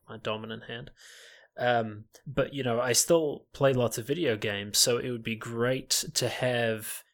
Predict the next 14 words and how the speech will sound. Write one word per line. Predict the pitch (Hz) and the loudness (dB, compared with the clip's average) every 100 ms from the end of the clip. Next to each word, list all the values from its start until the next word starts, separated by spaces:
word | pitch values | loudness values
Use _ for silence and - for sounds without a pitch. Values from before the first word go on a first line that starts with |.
| _ | _
something | - - - 269 277 - - - - 110 104 101 104 107 - - | 4 8 10 8 4 -6 -10 -10 -6 -6 -6 -10 -12 -12 -12 -10
that | 117 113 - | -2 -2 -2
would | 117 | -4
allow | 113 107 107 113 107 | -2 0 0 0 -2
me | 104 104 - - | -4 -6 -6 -4
to, | - 113 104 98 107 117 - _ _ _ _ _ - | -4 -4 -8 -10 -14 -14 -16 _ _ _ _ _ -16
uh, | 113 113 113 - - _ - | -12 -12 -14 -18 -20 _ -4
still | - 160 120 | 0 2 2
be | 127 113 | 2 0
able | 113 | -2
to | 113 110 | -6 -6
engage | 107 - 127 120 - | -6 -6 -8 -10 -12
with | - | -10
stuff. | - - - - - | -10 -12 -16 -16 -18